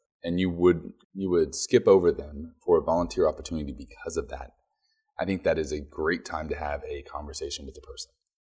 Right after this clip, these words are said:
um, to actually talk to them about it and to say, "Hey, I have to admit that I'm hesitant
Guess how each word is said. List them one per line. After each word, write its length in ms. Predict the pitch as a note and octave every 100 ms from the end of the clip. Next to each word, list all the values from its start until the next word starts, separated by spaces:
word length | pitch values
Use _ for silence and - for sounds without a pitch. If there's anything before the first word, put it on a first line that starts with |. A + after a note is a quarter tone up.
| _ _ _ _ _ _ _
um, 220 | D2 C#2+ C#2+
to 200 | - E2+
actually 320 | E2 - F2
talk 260 | D#2 D#2 -
to 60 |
them 160 | D2 C#2+
about 220 | - -
it 140 | - _ _ _ _ _ _ -
and 180 | F#2+ F#2
to 100 | G#2
say, 380 | - G2+ D#2 -
"Hey, 320 | F2+ D#2+ D2 -
I 80 | E2
have 220 | F#2+ F#2+
to 120 | G2
admit 360 | F2 D#2 C#2 - _ _ _ _ _ -
that 120 | E2+
I'm 160 | D#2+
hesitant 720 | D#2 - F#2 D2+ - C#2+ F#2+